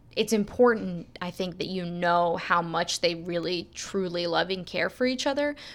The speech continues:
because this is not an easy thing for them to do. Um, and especially,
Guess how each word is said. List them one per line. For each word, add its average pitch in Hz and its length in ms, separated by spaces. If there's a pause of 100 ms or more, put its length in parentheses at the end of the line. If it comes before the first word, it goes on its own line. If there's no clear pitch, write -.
(120)
because 190 720 (400)
this 190 160
is 190 120
not 190 180
an 180 80
easy 175 400
thing 175 360
for 160 180
them 143 260
to - 140
do. 220 440 (640)
Um, 190 500 (460)
and 175 500
especially, 180 720